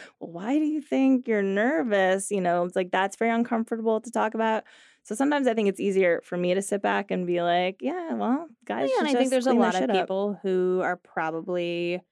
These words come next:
Speaker 2: looking back, like, if you're a man, right?
Speaker 1: Mm-hmm.
Speaker 2: Like, maybe it did something that,
Speaker 1: Probably.
Speaker 2: like, you, like,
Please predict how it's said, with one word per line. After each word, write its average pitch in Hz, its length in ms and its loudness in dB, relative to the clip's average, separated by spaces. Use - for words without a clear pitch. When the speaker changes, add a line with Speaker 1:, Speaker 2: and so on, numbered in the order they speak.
Speaker 2:
looking 190 540 0
back, 170 420 -4
like, 196 160 -2
if 180 160 -4
you're 185 140 -2
a 185 40 -2
man, 175 640 0
right? 170 220 2
Speaker 1:
Mm-hmm. 202 80 0
Speaker 2:
Like, 175 260 -2
maybe 151 380 0
it 175 80 -4
did 202 200 0
something 185 720 -2
that, 180 380 -2
Speaker 1:
Probably. 185 340 2
Speaker 2:
like, 453 80 4
you, 202 140 -2
like, 180 240 -2